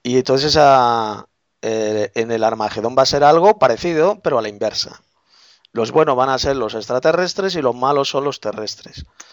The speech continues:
Eh, pero eso va a ser una batalla entre ejércitos del mundo y los ejércitos extraterrestres. Esa va a ser la batalla de Armagedón,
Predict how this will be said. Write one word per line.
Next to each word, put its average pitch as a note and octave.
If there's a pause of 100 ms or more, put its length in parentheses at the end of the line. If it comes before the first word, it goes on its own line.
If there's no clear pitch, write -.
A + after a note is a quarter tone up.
(520)
Eh, D3+
pero B2+
eso E3
va G#3+
a E3
ser E3+
una C#3
batalla D#3+
entre D#3+
ejércitos D3
del D#3+
mundo F3
y F#3+
los F#3
ejércitos G3
extraterrestres. -
Esa A#2+
va C#3+
a C#3
ser D#3
la D#3
batalla A#2
de A#2+
Armagedón, C3+